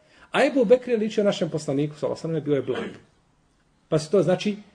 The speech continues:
ličnosti koje su se razlikovale. Pa budući da je poslanik, sallallahu alejhi ve sellem, bolji od Musa, alejhisselam, a mi ne pravimo razliku među poslanicima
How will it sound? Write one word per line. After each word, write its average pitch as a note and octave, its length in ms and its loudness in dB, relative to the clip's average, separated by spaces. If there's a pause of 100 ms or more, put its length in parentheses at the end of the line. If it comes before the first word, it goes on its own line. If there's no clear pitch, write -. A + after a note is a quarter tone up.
(300)
ličnosti E3+ 520 -2
koje C#3 240 2
su - 140 -12
se E3+ 180 0 (1080)
razlikovale. C#3 720 2 (100)
Pa E3+ 80 0
budući G#3+ 400 0
da D#3 140 6
je C#3+ 260 -2 (460)
poslanik, C#3 440 -2
sallallahu B2 260 -6
alejhi B2 160 -6
ve A2+ 40 -18
sellem, B2 100 -18
bolji E3+ 400 6 (300)
od C3+ 140 -6
Musa, C#3 280 0
alejhisselam, C3 580 -4
a B2 120 -8
mi B2+ 120 -4
ne D3 180 -4
pravimo A3+ 240 6
razliku G#3 420 2
među F3+ 180 0
poslanicima F3 680 0